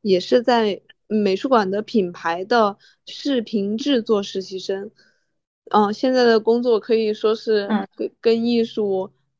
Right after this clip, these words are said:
Speaker 1: 没多大关系，虽然我一直向往着。<laughs> 一直都很想回美术馆工作，但是现实很，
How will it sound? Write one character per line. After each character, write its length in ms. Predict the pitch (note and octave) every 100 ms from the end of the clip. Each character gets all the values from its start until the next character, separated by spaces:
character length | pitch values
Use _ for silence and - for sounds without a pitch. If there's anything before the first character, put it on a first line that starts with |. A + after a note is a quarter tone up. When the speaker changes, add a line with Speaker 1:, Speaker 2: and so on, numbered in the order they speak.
| _ _ _
Speaker 1:
没 220 | G#3 G3+
多 180 | G#3 G#3+
大 320 | A3 G#3+ G3
关 360 | F#3 G#3 G#3 A#3+
系， 340 | - G3+ A#2
虽 180 | G#3+ A3+
然 220 | G#3+ G#3
我 100 | G3
一 220 | G3+ A3
直 320 | G3 F3 F#3 G#3+
向 320 | - A#3+ G3+
往 220 | E3 -
着。 120 | - - E4
<laughs> 480 | C#4+ C4+ A3+ B3 G#3 -
一 160 | B3+
直 120 | B3 B3+
都 160 | B3
很 220 | C4 A3
想 240 | A3+ A3 G#3
回 240 | G3+ F#3+
美 180 | G3+ F#3+
术 140 | G#3
馆 220 | G3 F3+ F3
工 240 | F#3+ G#3
作， 200 | A3 G3
但 200 | G#3+ G#3+
是 240 | A3 G3
现 240 | G#3+ C4 A3
实 280 | - F#3 G3+
很， 320 | A3+ F3